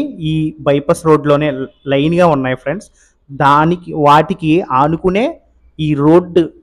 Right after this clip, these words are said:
రోడ్డు పక్కన కమర్షియల్ సైట్ మాత్రం అమ్మకానికైతే పెట్టడం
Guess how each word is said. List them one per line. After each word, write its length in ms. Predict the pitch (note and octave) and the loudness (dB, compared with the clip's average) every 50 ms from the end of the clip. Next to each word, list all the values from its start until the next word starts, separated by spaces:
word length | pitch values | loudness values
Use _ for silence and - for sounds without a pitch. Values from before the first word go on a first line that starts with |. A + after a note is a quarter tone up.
| _ _ _ _ _ _ _ _ _ _ _ _ _ - C#3+ D3 | _ _ _ _ _ _ _ _ _ _ _ _ _ -6 0 2
రోడ్డు 220 | D3+ D#3 D#3+ F3+ F3 | 2 2 2 0 0
పక్కన 240 | F3+ E3+ - E3 E3 D3+ - | -2 -2 -2 -4 -8 -4 -4
కమర్షియల్ 400 | C#3+ C3+ D#3+ D3+ D3 - E3 D#3 - | -4 -4 -4 -4 -4 -6 -8 -6 -4
సైట్ 240 | D3+ C#3+ C#3 C#3 C#3+ C#3+ D3 | -2 -2 -2 -2 -4 -4 -4
మాత్రం 260 | C#3+ - - G3 B3+ D4+ D#4+ - C#3+ | -4 -2 -2 -2 -2 -2 -4 -4 -4
అమ్మకానికైతే 680 | C#3 C#3+ C#3+ C3+ D3 D3 C#3 C3 C#3 C3+ C3+ - G3 A#3+ D#4+ - - - _ _ _ _ C3+ | -4 -2 -2 0 0 0 0 0 0 -2 0 0 0 0 0 -2 -6 -14 _ _ _ _ -4
పెట్టడం 320 | B2 - C3+ C3+ C#3+ C#3+ | -4 -2 -2 -2 -2 2